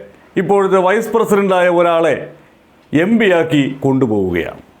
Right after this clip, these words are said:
സുരേന്ദ്രൻ ഇപ്പോ രാജ്യസഭാംഗമായി മാറും എന്നൊക്കെ കരുതിയിരുന്ന സുരേന്ദ്രപക്ഷത്തിനും സുരേന്ദ്രന് തന്നെയും കനത്ത തിരിച്ചടിയാണത്. വിദ്യാഭ്യാസ രംഗത്തെ ഉന്നത പ്രവർത്തനങ്ങളും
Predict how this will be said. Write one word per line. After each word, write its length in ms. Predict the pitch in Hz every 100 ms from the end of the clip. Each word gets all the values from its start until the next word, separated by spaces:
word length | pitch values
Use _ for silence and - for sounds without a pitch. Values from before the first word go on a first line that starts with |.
| _ _ - _ _ _ - _ _ _ _ - -
സുരേന്ദ്രൻ 540 | 98 113 131 151 147 143 - - - - - - - 113
ഇപ്പോ 240 | 104 - 180 - - - _ - 120
രാജ്യസഭാംഗമായി 960 | 139 151 160 151 151 151 147 147 147 135
മാറും 260 | 135 147 151 147
എന്നൊക്കെ 320 | 147 151 151 147
കരുതിയിരുന്ന 540 | 131 139 156 151 151 180 190
സുരേന്ദ്രപക്ഷത്തിനും 1000 | 135 175 180 185 165 170 170 151 175 240 - - - -
സുരേന്ദ്രന് 580 | 135 143 202 214 220 220 208
തന്നെയും 340 | 196 190 185 151
കനത്ത 260 | 151 160 170
തിരിച്ചടിയാണത്. 680 | 147 135 127 107 82 73 - - - - - - - - - - - - - - _ _ - -
വിദ്യാഭ്യാസ 600 | 135 190 226 190 233 233 233
രംഗത്തെ 420 | 226 226 226 226 226 220 - - - - - - -
ഉന്നത 280 | 165 220 226 226
പ്രവർത്തനങ്ങളും 640 | 226 214 220 220 214 220